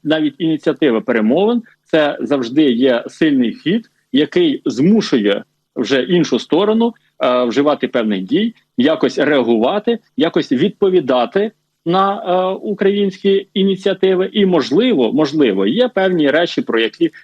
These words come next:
американці не хотіли би десь говорити, можливо, вони ухиляються від відповіді. І от таким чином, е, з-, на найвищому рівні, на рівні президента України, саме Україна змушує американців давати відповідь і, е, реагувати.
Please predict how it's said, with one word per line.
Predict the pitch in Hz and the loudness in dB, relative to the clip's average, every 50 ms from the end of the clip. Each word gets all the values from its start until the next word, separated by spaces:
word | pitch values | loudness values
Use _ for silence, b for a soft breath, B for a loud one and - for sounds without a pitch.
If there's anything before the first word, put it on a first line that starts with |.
| B B | B B
американці | 120 117 117 117 113 - 160 160 156 - - 127 | -4 -2 -2 -2 -2 -2 -2 -4 -4 -2 0 2
не | 143 180 170 | 2 2 0
хотіли | - 180 165 - - 185 190 156 135 | 0 -2 -2 -2 0 0 2 2 2
би | 113 110 113 104 | 2 0 0 0
десь | 117 113 104 - - | 0 -2 -2 -4 -6
говорити, | 98 98 104 117 170 202 202 202 196 165 | -4 -2 0 0 2 2 2 0 0 -2
можливо, | 156 135 120 135 165 165 147 127 | -2 -2 -2 -2 0 0 0 0
вони | 120 135 143 143 - | 0 0 -2 -2 -2
ухиляються | 220 214 - - 185 170 175 180 170 160 135 - - 127 | -2 -2 -2 -2 -2 0 0 -2 -2 -2 -2 -2 0 0
від | 110 107 98 | 0 0 0
відповіді. | 123 196 220 202 - 214 220 214 196 220 208 b b b b b - | -2 -2 -2 -2 -2 -2 -2 0 -2 -2 -4 b b b b b 0
І | 190 | 0
от | 180 185 | 0 0
таким | 190 170 - 175 156 139 | 0 -2 0 0 0 0
чином, | - - 208 214 233 240 214 b b b _ _ - - | 0 0 0 2 0 0 -2 b b b _ _ -4 -2
е, | 151 147 147 151 147 135 | 0 0 2 2 0 0
з-, | 120 117 143 185 202 | -2 -2 -4 -2 0
на | 160 196 208 | 0 2 2
найвищому | 196 180 139 147 170 156 - - 127 113 113 | 2 2 2 2 0 0 0 0 0 0 2
рівні, | 135 185 220 208 208 170 | 0 0 0 2 2 2
на | 147 160 | 2 2
рівні | 170 185 170 151 135 | 2 2 2 0 0
президента | - - 170 160 170 175 160 160 135 107 104 - | 0 -2 -2 -2 -2 -2 0 -2 -2 -2 -4 -6
України, | 107 - 131 - - 120 113 113 185 233 233 233 226 b b b b b _ | -6 -6 -6 -4 -2 -2 -2 0 0 0 0 -2 -4 b b b b b _
саме | 202 196 202 196 190 - | -2 0 0 0 0 -2
Україна | 214 - - 196 185 175 156 160 170 151 117 98 92 - - _ _ _ _ | -2 0 2 2 0 2 2 2 2 2 2 0 -2 -4 -8 _ _ _ _
змушує | - 107 - 139 165 214 233 214 - 254 240 254 254 254 b b _ | -8 -4 0 2 2 2 2 2 0 0 0 0 -2 -4 b b _
американців | - 143 143 143 135 127 - 147 160 175 180 - - 208 196 - _ - | -2 0 0 0 0 -2 -2 -2 -2 -2 -2 -2 -2 -2 -2 -4 _ -4
давати | 123 135 143 147 139 127 - 117 | -2 0 0 0 0 0 0 0
відповідь | 104 110 156 214 196 - 240 233 226 233 - - - - - | 0 2 0 0 -2 -2 -2 -2 -2 -2 -4 -6 -10 -4 -2
і, | 147 170 190 | 0 2 2
е, | 196 196 196 196 - | 2 2 0 -2 -2
реагувати. | - 135 131 127 120 127 131 135 123 104 110 104 95 92 87 - 104 | 0 0 2 2 2 2 2 2 2 0 0 -2 -2 -2 -4 -6 -10